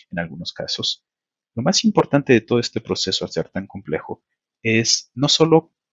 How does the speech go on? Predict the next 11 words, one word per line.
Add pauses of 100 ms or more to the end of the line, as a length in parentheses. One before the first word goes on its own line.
(140)
las
ideas
que
han
logrado
superar
el
proceso, (380)
sino
de
todas